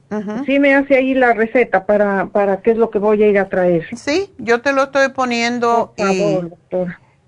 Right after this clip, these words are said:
Speaker 1: aquí te lo estoy poniendo. Quiero que me tomes, eh, que me tome el Water Away porque es un producto que tenemos para sacar la inflamación, a ver si le ayuda. Eh, ¿tu hijo está trabajando?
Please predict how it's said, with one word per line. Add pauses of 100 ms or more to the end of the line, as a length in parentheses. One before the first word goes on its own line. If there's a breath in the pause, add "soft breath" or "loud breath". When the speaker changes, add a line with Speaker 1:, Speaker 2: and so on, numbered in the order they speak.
(100)
Speaker 1:
aquí
te
lo
estoy
poniendo. (240)
Quiero
que
me
tomes,
eh,
que
me
tome
el
Water
Away
porque
es
un
producto
que
tenemos
para (360 soft breath)
sacar
la
inflamación,
a
ver
si
le
ayuda. (720 soft breath)
Eh,
¿tu
hijo
está
trabajando?